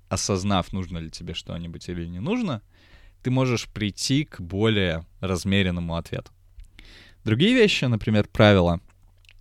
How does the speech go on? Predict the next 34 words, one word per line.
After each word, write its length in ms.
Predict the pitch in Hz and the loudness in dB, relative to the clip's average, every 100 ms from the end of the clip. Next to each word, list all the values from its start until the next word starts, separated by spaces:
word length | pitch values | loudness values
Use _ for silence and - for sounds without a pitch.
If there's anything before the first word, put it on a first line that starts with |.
| - - | -16 -4
они 240 | 110 135 | 0 0
заставляют 540 | 135 117 104 110 123 | 0 -2 -2 2 0
тебя 220 | 113 98 95 | 0 -6 -6
понимать, 380 | 95 104 156 | -4 -4 -4
как 200 | - 92 | -2 -2
действовать 460 | 90 110 - 95 85 | -2 -4 -4 -8 -10
в 60 | 82 | -6
более 360 | 104 98 85 | 0 0 0
экстренных 460 | 87 - - - - | -4 -8 -12 -14 -12
ситуациях. 520 | - 165 226 120 - - - - - | -2 -2 -2 -6 -10 -16 -20 -20 -12
Конечно, 360 | 113 104 - 98 | -8 -6 -4 -2
от 80 | |
правил 240 | - 107 95 | 0 0 0
тоже 240 | 110 92 | 0 -2
нужно 400 | 90 90 85 82 - - - - | -4 -4 -6 -8 -12 -20 -20 -4
иногда 360 | 101 95 87 85 | -2 0 -2 -4
отходить, 540 | - 95 120 - - - _ - - - | -6 -4 -2 -2 -4 -18 _ -20 -20 -14
но, 100 | 107 | -10
тем 200 | 101 104 | -6 -4
не 60 | 104 | -2
менее, 380 | 131 185 151 113 110 | 0 0 0 -2 -2
иногда 300 | 101 98 135 | -2 -2 -2
правила 460 | - 101 113 98 | 0 0 2 0
могут 300 | 90 92 95 | -2 -4 -6
сильно 280 | - 101 87 | -8 -8 -8
помочь, 420 | - 104 208 - | -6 -4 -4 -2
и 80 | 107 | 0
есть 260 | 107 113 - | 0 -2 -2
очень 280 | 110 - 92 | -4 -4 -4
яркий 300 | 95 - - | -4 -4 -12
пример, 420 | 90 98 190 - | -8 -2 -2 -4
это 220 | - 107 | -10 -8
все 260 | 92 - 120 | -6 -2 -2
звонки 560 | 90 85 - 110 110 | -2 -8 -6 -4 -4